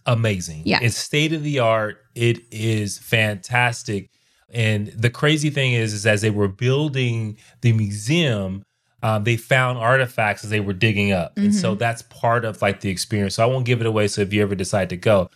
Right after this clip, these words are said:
Speaker 1: but I will say that probably the most impressive thing for me that I took from it was the hand.
Speaker 2: The hand.
Speaker 1: The hand. So
Speaker 2: Oh.
Speaker 1: on top of the Acropolis, there were all of these sculptures of, of different symbols and things that had meaning.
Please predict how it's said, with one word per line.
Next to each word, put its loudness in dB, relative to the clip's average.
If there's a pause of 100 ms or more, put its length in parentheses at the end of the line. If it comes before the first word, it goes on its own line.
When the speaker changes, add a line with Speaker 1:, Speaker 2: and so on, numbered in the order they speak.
(240)
Speaker 1:
but 0
I 2
will 0
say 0
that -4
probably 2
the -4
most 2
impressive 0
thing 0
for -6
me 0
that -2
I 4
took -4
from -2
it 0
was 0
the 0
hand. -4 (680)
Speaker 2:
The -2
hand. -2
Speaker 1:
The 0
hand. 0 (280)
So 0
Speaker 2:
Oh. -4
Speaker 1:
on -2
top 0
of -6
the 0
Acropolis, -2
there 2
were 0
all 0
of -4
these 0 (380)
sculptures 0
of, -4
of -10
different -2
symbols 2
and -4
things 0
that 2
had 0
meaning. 0